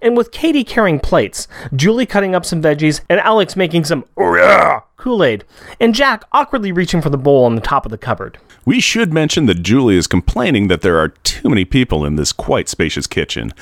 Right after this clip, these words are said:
Speaker 2: I mean, their New York apartment kitchen is larger than my Oregon house bedroom. And I have to admit, this kinda makes me sad.
Speaker 1: I'm sorry that you're sad. But everyone else in the scene is happy as can be,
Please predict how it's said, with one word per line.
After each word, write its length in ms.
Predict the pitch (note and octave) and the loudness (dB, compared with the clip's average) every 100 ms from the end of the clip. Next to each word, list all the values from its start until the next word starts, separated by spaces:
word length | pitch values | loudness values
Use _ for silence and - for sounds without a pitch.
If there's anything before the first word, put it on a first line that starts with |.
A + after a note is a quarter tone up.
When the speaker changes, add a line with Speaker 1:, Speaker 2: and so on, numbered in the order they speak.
| - | -6
Speaker 2:
I 80 | C3+ | -2
mean, 300 | C3 A#2+ G#2 - | 0 0 -2 -4
their 420 | F#2+ F#2 E3+ B3+ | -4 0 2 4
New 220 | G3 F3 | 4 4
York 360 | G3 D3 D3+ - | 4 4 2 -2
apartment 540 | - - G#3 - D3+ | -4 -4 -6 -8 -10
kitchen 380 | - F2 - E2 | -6 -6 -4 -4
is 220 | - A2+ | -2 -2
larger 320 | B2 C#3 B2+ | 0 0 0
than 200 | G2+ F#2+ | 0 0
my 460 | F#2 G#2 D3+ D#3+ C#3+ - | 2 2 2 2 0 0
Oregon 540 | C#3 D3+ B2 F#2+ F2+ | 2 4 2 2 0
house 600 | G2 - - F3 F3+ - | -2 -4 -2 0 0 -4
bedroom. 720 | A2 C3 E3 B2 E2+ A#1 G1+ - _ _ _ | -4 -2 -2 -2 -4 -6 -12 -20 _ _ _
And 220 | C3+ C3 B2+ | -2 0 -2
I 80 | A2+ | -6
have 200 | B2 D3 | -6 -2
to 100 | D3 | 0
admit, 300 | A#2 B2 B2 _ _ _ _ _ - | 2 0 -2 _ _ _ _ _ -10
this 140 | - | -6
kinda 200 | - G3+ | 0 0
makes 220 | F3+ - | 0 0
me 60 | D3 | -2
sad. 580 | - C#3+ A#2 B1 F2+ - _ _ _ _ _ G#3 | -2 -4 -4 -6 -8 -16 _ _ _ _ _ -4
Speaker 1:
I'm 180 | F#3+ | -4
sorry 260 | D#3 D#3+ A#2 | 0 0 0
that 120 | A2+ | -2
you're 120 | G2 | -6
sad. 380 | G2+ F3 F#2 E2 _ _ - - | -2 0 -2 -6 _ _ -20 -4
But 100 | E4 | -2
everyone 240 | D#4 B3+ A3+ | 2 2 0
else 180 | B3+ | 0
in 80 | G3+ | -2
the 80 | E3+ | -2
scene 200 | - B3+ | 0 -2
is 120 | B3 | 0
happy 280 | D4+ D4+ C#4+ | -2 -2 -2
as 80 | B3+ | -2
can 160 | C4 | 0
be, 280 | C#4 D4 G#2+ | 2 2 0